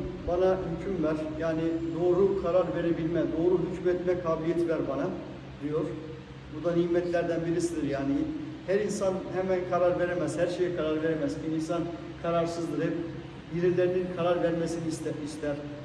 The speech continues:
Biz ikinci, ikinci adam olmak çok avantajlı gelir ba-, bazılarına. Çünkü karar vermek zor bir iştir. İnsan verdiği kararın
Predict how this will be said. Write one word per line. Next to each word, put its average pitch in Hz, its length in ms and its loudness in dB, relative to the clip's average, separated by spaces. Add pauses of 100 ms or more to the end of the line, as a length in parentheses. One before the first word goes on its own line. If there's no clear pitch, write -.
Biz 139 80 -8 (180)
ikinci, 208 400 2 (440)
ikinci 214 320 2
adam 202 300 4
olmak 190 360 0
çok 196 200 2
avantajlı 180 540 4
gelir 156 320 2
ba-, 143 280 2
bazılarına. 143 520 0 (360)
Çünkü 190 200 -2
karar 202 320 6
vermek 208 240 0
zor 185 240 4
bir 170 60 2
iştir. 147 260 -2 (540)
İnsan 175 340 2
verdiği 180 320 4 (100)
kararın 175 420 4